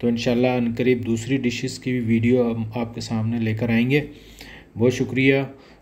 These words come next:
दोस्तों, ऑयल फ्री कुकिंग करें और आपको मालूम है कि इस चिकनाई ही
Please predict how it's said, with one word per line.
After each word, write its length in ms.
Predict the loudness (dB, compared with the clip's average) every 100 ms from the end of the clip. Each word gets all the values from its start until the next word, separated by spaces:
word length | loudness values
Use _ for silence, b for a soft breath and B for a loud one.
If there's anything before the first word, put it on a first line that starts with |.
| -6
दोस्तों, 400 | -4 -4 -2 -2
ऑयल 280 | 0 0 0
फ्री 220 | 0 -2
कुकिंग 380 | -2 -6 -4 -2
करें 320 | 0 0 -2 -10 B B -18 -6
और 480 | -2 0 0 -2 -2
आपको 320 | -2 -2 -2
मालूम 320 | 0 4 4 2
है 180 | 0
कि 140 | 0 -2
इस 300 | -2 -4 -8
चिकनाई 500 | -8 -4 0 2 2
ही 380 | 2 2 2